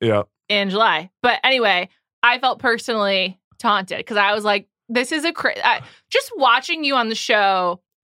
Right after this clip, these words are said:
Speaker 2: as it unfolded, it was so unlike a lot of people on the show. Like, it just was, like, the edit you were getting was really positive,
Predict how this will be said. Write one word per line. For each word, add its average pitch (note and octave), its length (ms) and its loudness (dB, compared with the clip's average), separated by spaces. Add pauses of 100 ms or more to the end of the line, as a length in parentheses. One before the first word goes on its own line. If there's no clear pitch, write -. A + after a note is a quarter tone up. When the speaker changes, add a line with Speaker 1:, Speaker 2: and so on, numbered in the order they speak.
(140)
Speaker 2:
as G#3 200 2
it G#3+ 180 -4
unfolded, G#3 840 0
it B3+ 100 0
was C4 160 0
so C#4+ 500 2
unlike A3 720 0 (580)
a A3+ 60 4
lot F#3 280 4
of - 180 -8
people F3+ 580 0 (180)
on G3+ 160 0
the G#3 60 -4
show. F4 320 4
Like, G#3 200 0
it B3+ 140 2
just F4+ 160 -4
was, F#4+ 100 0
like, C4+ 180 0
the - 160 -2
edit A3 240 2
you C4+ 100 -4
were B3 100 2
getting A3+ 300 0
was G#3+ 160 -2
really G#3 180 2
positive, F#3 800 0